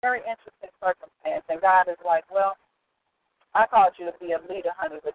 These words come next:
you're going to, you gotta toughen up a little bit. I gotta put you out there a little bit. You've been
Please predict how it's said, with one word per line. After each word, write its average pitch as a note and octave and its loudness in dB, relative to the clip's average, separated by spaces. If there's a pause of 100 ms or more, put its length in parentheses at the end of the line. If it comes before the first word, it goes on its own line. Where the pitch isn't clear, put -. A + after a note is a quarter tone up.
you're G#3+ -6
going F3 -4 (160)
to, D#3 -14 (480)
you A#3 -4
gotta A#3 6 (160)
toughen F#3+ -2
up F#3+ 2 (720)
a E3+ -16
little E3 0
bit. D#3+ -6 (100)
I F#3+ 2
gotta G3+ 4
put - -12
you F3 -4
out F3 4
there D#3+ -6
a D#3+ -16
little D#3 -6
bit. D#3 -12
You've G3+ -16
been F#3 -4